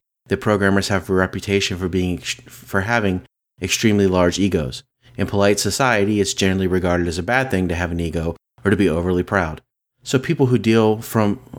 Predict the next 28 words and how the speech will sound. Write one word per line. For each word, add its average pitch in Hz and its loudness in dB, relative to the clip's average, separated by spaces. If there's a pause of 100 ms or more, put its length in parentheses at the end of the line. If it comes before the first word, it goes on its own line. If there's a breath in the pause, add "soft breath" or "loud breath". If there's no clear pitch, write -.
or 101 -10
people 139 2
who 117 2
suffer 117 0
from 104 -2
imposter 110 0
syndrome 92 -2 (440)
can 147 0
easily 156 2
think 120 0
that 104 0
they're 98 2
just 95 -2
being 92 0
polite, 95 -2 (260)
not 104 -2
tooting 107 0
their 95 4
own 98 2
horn 95 0
too 131 -2
loudly, 90 -2 (300)
and 101 0
g-, 98 -6
generally 107 2
being 101 0
humble 98 0
individuals. 92 -2